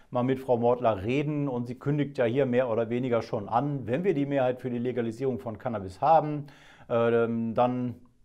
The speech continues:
ist sie dabei. Vielleicht wird sie zur heißesten Vorkämpferin für legales Gras dann in Fachgeschäften. Mal sehen.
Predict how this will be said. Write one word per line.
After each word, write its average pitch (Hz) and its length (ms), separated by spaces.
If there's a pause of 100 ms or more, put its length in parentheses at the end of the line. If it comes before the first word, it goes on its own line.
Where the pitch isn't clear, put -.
ist 165 120
sie 170 80
dabei. 139 540
Vielleicht 127 340
wird 143 160
sie 123 100
zur 120 160
heißesten 139 520
Vorkämpferin 127 1000 (380)
für 165 500 (100)
legales 120 520
Gras 107 380
dann 110 280
in 143 220
Fachgeschäften. 110 1040 (480)
Mal 120 260
sehen. 117 580